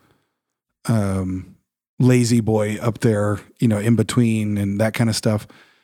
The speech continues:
So I, I tried to, did my best on Thursday to kinda act it out. And then when I got to church on Sunday,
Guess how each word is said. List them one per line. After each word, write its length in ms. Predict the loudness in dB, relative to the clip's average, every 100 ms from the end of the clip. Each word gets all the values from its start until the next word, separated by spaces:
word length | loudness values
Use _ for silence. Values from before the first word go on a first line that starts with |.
| _ _ _ _ _ _ -8
So 140 | 0
I, 140 | 2 2
I 100 | -2
tried 320 | -4 0 2 2
to, 120 | 0
did 240 | 0 2
my 180 | 2 -2
best 460 | 0 0 0 -4 -6
on 200 | -2 0
Thursday 420 | 2 2 2 0
to 80 | 0
kinda 260 | -2 -4 -4
act 300 | -6 -4 -2
it 80 | -2
out. 320 | 0 -2 -4 -18 -10
And 260 | -4 -2 0
then 220 | 2 2
when 100 | 0
I 80 | 0
got 240 | -2 -2
to 100 | -4
church 300 | -2 -2 0
on 160 | 0 0
Sunday, 680 | 0 0 0 0 -2 -4